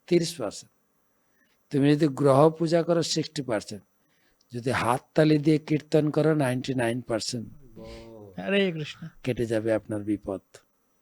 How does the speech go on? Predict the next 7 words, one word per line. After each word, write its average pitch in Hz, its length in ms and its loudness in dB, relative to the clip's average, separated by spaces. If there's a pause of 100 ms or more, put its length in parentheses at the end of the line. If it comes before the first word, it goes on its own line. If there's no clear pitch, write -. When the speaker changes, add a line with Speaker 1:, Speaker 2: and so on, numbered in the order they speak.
(200)
Speaker 2:
হাততালি। - 200 -18
Speaker 1:
প্রমাণিত, 139 580 4
হাততালি 123 680 -6
দিয়ে 156 160 -8
কীর্তন 143 380 -14
করতে 135 300 -18
হবে। 107 100 -20